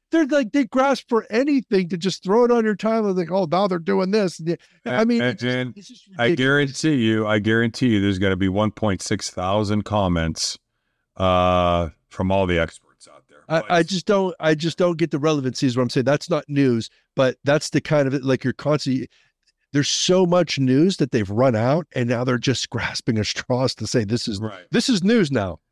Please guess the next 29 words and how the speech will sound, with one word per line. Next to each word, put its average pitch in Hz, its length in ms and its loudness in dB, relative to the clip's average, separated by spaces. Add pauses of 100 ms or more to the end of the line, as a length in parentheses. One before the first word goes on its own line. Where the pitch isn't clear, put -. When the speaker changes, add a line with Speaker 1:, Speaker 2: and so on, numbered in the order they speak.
Speaker 1:
No, 165 200 0
it's - 160 -2
Speaker 2:
And 143 180 2
the 131 60 0
thing, 165 320 0
and, 139 260 -2
and 139 100 0
the 135 80 0
thing 170 240 -2
about 131 300 2
it 117 100 0
is, 107 300 2
this 113 300 -6
is 104 100 -6
what 107 160 -2
the 98 80 -4
young 98 200 2
people 95 280 -2
are 87 80 0
dealing 85 320 -2
with. 78 180 -4
This 98 200 -4
is 92 180 0
what 98 240 -2
they're, 95 220 0
they're 98 200 0
dealing 104 400 2
with. 98 220 0 (240)
Uh, 95 440 0